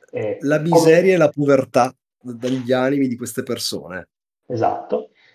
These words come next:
Speaker 1: per poi lasciare i velli che ha utilizzato, eh, in una sorta di, mm, piccolo capanno, nel senso costruire un capanno util-, utilizzando questi
Speaker 2: Mm.
Speaker 1: velli, ehm,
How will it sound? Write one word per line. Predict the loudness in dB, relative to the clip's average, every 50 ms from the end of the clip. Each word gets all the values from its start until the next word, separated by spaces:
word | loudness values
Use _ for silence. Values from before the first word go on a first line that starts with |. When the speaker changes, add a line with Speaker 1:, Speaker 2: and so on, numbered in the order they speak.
| _ _
Speaker 1:
per | 4 4 4
poi | 6 4 4 4
lasciare | 4 2 2 4 4 6 6 6 6 2 -4 -10 -12 _
i | -10 -8 -8
velli | -2 -2 -2 0 0 -4 -4 -4 -6 -6 -8
che | -6 -4 -4
ha | -4
utilizzato, | -4 -6 -8 -6 -6 -6 -2 0 2 2 2 2 2 2 2 2 0 -6 -12 -20 _ _ _ -4
eh, | -2 0 0 2
in | 0 0
una | 0 0
sorta | 2 2 2 2 0 -4
di, | -4 -4 -4 -4 -2 -2 -4 -4 -6 -8 -12 -12
mm, | -10 -10 -10 -10 -12 -12
piccolo | -12 -12 -8 2 2 4 4 6 6 6 6 4 2 -2 -4 -12 -18 -20 -20 _ _ _ _ _ _
capanno, | -6 -6 2 2 4 4 4 2 0 -6 -6 -6 -6
nel | -8 -8
senso | -8 -4 -4 -4 0
costruire | 0 -2 -2 2 2 4 6 6 6 4
un | 2 0
capanno | 0 2 4 4 2 2 0 -4
util-, | -8 -10 -14 -20 -20 _ _ -16
utilizzando | -12 -10 -8 -2 2 2 2 2 0
questi | -4 -6 -4 -2
Speaker 2:
Mm. | 0
Speaker 1:
velli, | 0 0 0 -2 -4 -6 -8 -10 -16 _ _ _ _ _ _ _ -2
ehm, | 2 2 4 6 6 6 6 6 4 4 2 2 0 0 -2 -10 -12 -14 -16